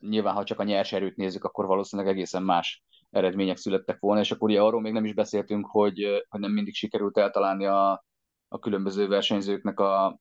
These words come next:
a vaxolását sem. Tehát, hogyha belegondolsz, azon a szakaszon, ahol Wiggins, ö, esett, ott ugye a Victoria Carr volt az, aki a legnagyobbat bukta. Tehát neki azért a,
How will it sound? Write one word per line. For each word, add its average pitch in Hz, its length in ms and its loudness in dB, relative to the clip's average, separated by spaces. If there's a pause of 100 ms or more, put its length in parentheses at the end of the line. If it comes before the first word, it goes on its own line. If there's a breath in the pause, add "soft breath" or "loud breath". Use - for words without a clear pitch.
(320)
a 98 340 2
vaxolását 90 640 -2
sem. 85 220 -8
Tehát, - 160 -12
hogyha 98 240 -2
belegondolsz, 110 500 -2
azon 110 180 -6
a 101 60 -2
szakaszon, 107 360 -4
ahol 98 140 -2
Wiggins, 101 520 -4
ö, 101 480 4 (200)
esett, 107 420 -2 (720)
ott 117 240 -2
ugye 113 140 4
a 107 40 4
Victoria 107 460 -2
Carr 98 280 2 (140)
volt 98 200 -4
az, 98 100 -10
aki 107 160 -6
a 104 40 0
legnagyobbat 92 540 -2
bukta. 90 240 -6
Tehát - 160 -8
neki 104 200 -2
azért 110 220 4
a, 110 340 2